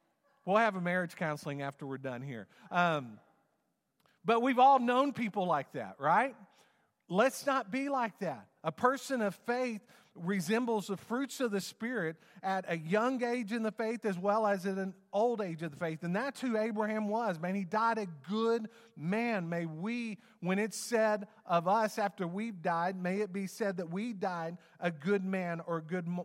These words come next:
woman as well. We're also told that he died an old man. Abra-, Abraham did not just die an old man, but this verse implies that he outlived every other man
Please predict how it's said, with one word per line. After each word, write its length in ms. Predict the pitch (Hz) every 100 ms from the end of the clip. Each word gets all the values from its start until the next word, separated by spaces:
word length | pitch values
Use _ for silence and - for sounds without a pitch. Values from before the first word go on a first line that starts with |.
| 160
woman 320 | 165 190 180 170
as 140 | 156
well. 340 | 185 190 147 - -
We're 220 | 185 190
also 320 | 202 226 - 214
told 320 | 196 190 190
that 140 | 185
he 80 | 190
died 420 | 165 190 202 208 - - 175
an 160 | 170 170
old 380 | 202 233 277 214
man. 300 | 165 110 98 - - -
Abra-, 300 | 226 220 - - _ _ _ -
Abraham 340 | 220 214 220 202
did 160 | 196
not 180 | 220 202
just 240 | 185 151
die 240 | 170 202 202
an 140 | 165
old 220 | 180 247
man, 340 | 214 151 147 175 - - 185
but 120 | 170
this 200 | 233 -
verse 280 | 214 220 208
implies 440 | 170 202 208 190
that 100 | 196
he 100 | 196
outlived 460 | 220 208 214 208 208
every 360 | 208 233 233
other 320 | 196 208 226
man 380 | 202 190 196 202